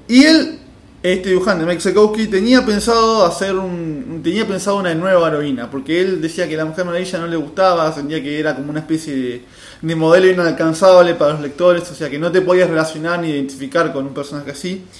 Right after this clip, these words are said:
Entonces él, él tenía pensado hacer un, una nueva heroína, una heroína más acorde con los nuevos tiempos, con las, con las tendencias políticas de la época. Eh, sin poderes, sin nada, y él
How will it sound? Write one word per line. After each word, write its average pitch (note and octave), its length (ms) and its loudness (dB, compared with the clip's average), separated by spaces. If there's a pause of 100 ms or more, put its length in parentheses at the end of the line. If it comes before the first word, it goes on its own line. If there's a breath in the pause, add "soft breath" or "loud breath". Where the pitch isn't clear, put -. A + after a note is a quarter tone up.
(260 loud breath)
Entonces A#3+ 260 4
él, A3+ 160 -4
él G#3+ 300 2 (600)
tenía F#3 340 0
pensado F#3 360 4
hacer F#3 240 0
un, F3 420 -6
una F3 280 -4
nueva G3+ 300 4
heroína, C#3 420 -2
una D#3 120 -4
heroína F3 400 0
más F3+ 120 -2
acorde F3+ 440 2
con D#3+ 80 0
los D#3+ 100 -2
nuevos F3 300 0
tiempos, C3+ 380 -8 (440 loud breath)
con D3 100 -6
las, D3 180 -4
con C3+ 380 -4
las C3+ 160 -6
tendencias F3 520 -4
políticas D#3+ 560 -6
de C3+ 60 -4
la C#3 120 2
época. B2 360 -6 (420 loud breath)
Eh, C3+ 260 -6
sin D#3+ 180 -6
poderes, F3 580 6
sin D#3+ 120 -4
nada, G3 540 2
y D3+ 180 -2
él C#3+ 220 -4